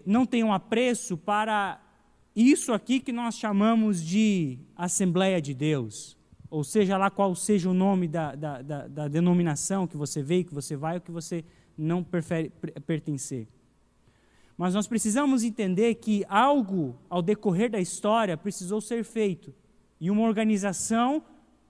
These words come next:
precisou ser feita. E aí nós temos hoje uma igreja intitulada Assembleia de Deus, Igreja Batista, Igreja Onda Dura, é, Igreja Bola de Neve,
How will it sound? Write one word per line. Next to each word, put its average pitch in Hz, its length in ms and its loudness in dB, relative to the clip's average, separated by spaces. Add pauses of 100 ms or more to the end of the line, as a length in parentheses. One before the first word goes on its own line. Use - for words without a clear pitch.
(200)
precisou 196 480 -2
ser 202 220 -4
feita. 139 440 -8 (300)
E 175 100 -2
aí 190 120 2
nós 202 180 0
temos 220 340 2
hoje 208 240 2
uma 226 140 0
igreja 170 640 2 (800)
intitulada 175 800 0
Assembleia 165 460 0
de 139 120 -8
Deus, 151 460 0
Igreja 143 340 -2
Batista, 143 680 -6
Igreja 143 340 -4
Onda 135 240 -4
Dura, 165 500 2 (320)
é, 151 380 -4
Igreja 151 380 0
Bola 160 260 0
de 135 140 -6
Neve, 160 640 -2